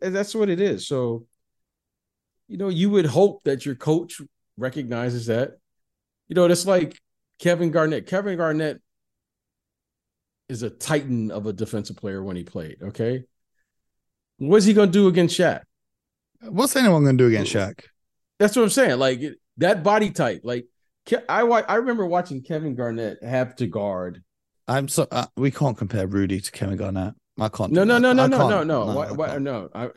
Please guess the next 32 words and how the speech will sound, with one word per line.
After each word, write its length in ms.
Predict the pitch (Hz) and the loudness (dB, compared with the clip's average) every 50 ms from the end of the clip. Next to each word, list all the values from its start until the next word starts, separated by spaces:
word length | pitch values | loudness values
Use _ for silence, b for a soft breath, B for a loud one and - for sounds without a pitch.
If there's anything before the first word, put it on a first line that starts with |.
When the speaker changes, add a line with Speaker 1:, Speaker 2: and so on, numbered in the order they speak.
| 117 | -6
Speaker 1:
know, 300 | 120 113 92 - 98 95 - - | -6 -6 -6 -8 -10 -10 -12 -10
I, 160 | - 113 135 - - | -8 -6 -6 -4 -2
well, 160 | 156 175 180 - | 0 0 0 0
I, 220 | - 185 202 - - | 0 -2 -2 -2 -4
I'm 160 | 160 185 208 | -4 -4 -2
not 240 | 220 208 190 165 - | -2 -2 -2 -4 -6
saying, 440 | - - 180 175 170 156 143 - - | -6 -4 -2 -2 -2 -2 -4 -4 -6
I'm 140 | - 139 160 | -6 -6 -4
not 260 | 180 175 - - _ | -4 -6 -8 -10 _
comparing 600 | - - 120 117 - 156 165 170 143 120 113 92 | -8 -8 -8 -6 -4 -2 0 0 0 0 -2 -4
him 260 | 80 98 92 92 87 - 101 | -6 -8 -8 -8 -8 -6 -6
at 160 | 104 98 - | -6 -4 -4
all. 400 | - 120 120 95 78 60 - - _ _ _ | -4 -4 -2 -4 -4 -6 -10 -16 _ _ _
I'm 140 | - 143 190 | -6 -4 -4
not 120 | 226 208 - | -2 -4 -4
Speaker 2:
Okay, 60 | - | -4
Speaker 1:
comparing 600 | - 120 104 98 101 151 123 104 92 82 80 - - | -6 -6 -4 -4 -4 -4 -4 -4 -6 -8 -10 -10 -8
Speaker 2:
okay, 240 | - 107 101 - - | -6 -6 -6 -6 -6
Speaker 1:
them 200 | - 127 120 113 | -6 -6 -6 -6
at 160 | - 92 95 | -6 -8 -6
Speaker 2:
okay, 260 | - 120 123 107 - - | -2 -2 -2 -2 -2 -4
Speaker 1:
all. 60 | - - - | -8 -12 -12
Speaker 2:
good, 260 | - - - 180 - - | -10 -10 -10 -12 -10 -4
Speaker 1:
What 140 | 120 135 139 | -2 0 0
Speaker 2:
good. 40 | 135 | 2
Speaker 1:
I 120 | 131 131 | 0 0
am, 160 | 127 113 101 - | -2 -4 -4 -6
what 220 | - 123 139 147 143 | -4 -2 0 0 0
I 120 | 131 131 | 0 -2
am 160 | 127 123 117 113 | -2 -2 -4 -4
saying 380 | - 160 160 165 143 127 113 101 | -6 -6 -4 -4 -4 -4 -4 -6
is 480 | 101 98 95 95 92 92 92 - - | -6 -8 -8 -8 -10 -10 -12 -14 -18